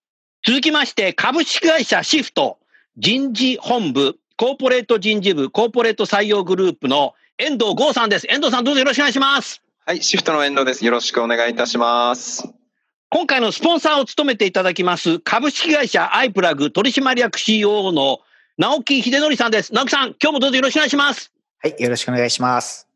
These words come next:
Speaker 1: 直木さん、今日は大崎のオフィスから？
Speaker 3: はい、そうですね。
Speaker 1: もうオンラインでさ、番組収録するってもう慣れちゃったね。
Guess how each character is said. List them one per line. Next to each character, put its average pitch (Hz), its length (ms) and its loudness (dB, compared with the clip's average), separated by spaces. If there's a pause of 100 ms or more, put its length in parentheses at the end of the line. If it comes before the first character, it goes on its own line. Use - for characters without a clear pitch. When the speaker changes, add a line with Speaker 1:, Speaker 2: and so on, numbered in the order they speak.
(560)
Speaker 1:
直 294 160 0
木 - 60 -4
さ 339 60 2
ん、 302 120 0
今 339 140 2
日 349 80 2
は 269 260 2
大 285 140 4
崎 269 260 0
の 240 80 2
オ 233 80 2
フ 226 60 -2
ィ 254 80 0
ス - 80 -16
か 170 100 2
ら？ 151 240 0 (220)
Speaker 3:
は 196 100 0
い、 175 100 -4
そ 196 120 0
う 180 40 2
で 117 60 -4
す - 100 -10
ね。 120 320 -2 (560)
Speaker 1:
も - 120 4
う - 20 4 (280)
オ 311 40 2
ン 349 100 -4
ラ 359 140 2
イ 370 80 -2
ン 339 60 -2
で 294 80 2
さ、 247 180 0
番 208 240 2
組 254 220 0
収 254 200 0
録 240 220 -2
す 247 140 0
る 254 80 0
っ - 20 -4
て 190 160 -6
も 160 140 0
う - 20 0
慣 175 140 2
れ 403 80 2
ち - 80 -2
ゃ 175 60 0
っ 156 60 -10
た 113 140 -2
ね。 135 420 -2